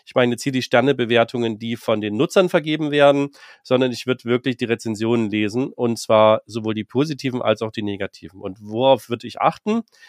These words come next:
Auf das, was die Leute da schreiben. Sie schreiben nämlich, was sie vielleicht vermisst haben,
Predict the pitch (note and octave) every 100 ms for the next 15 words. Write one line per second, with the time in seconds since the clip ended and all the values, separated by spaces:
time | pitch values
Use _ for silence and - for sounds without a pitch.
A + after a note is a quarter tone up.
0 | - _ _ B2+ - D3+ - C#3+ - B2+
1 | A#2+ A#2+ A2+ - G2 F#2 F#2+ G2+ - B2+
2 | D3+ F3+ D#3+ D#3+ - - C3 C3 - B2+
3 | B2+ - - B2+ A2+ A#2 - - A#2+ D3
4 | - F3+ E3+ F3 G#3+ B3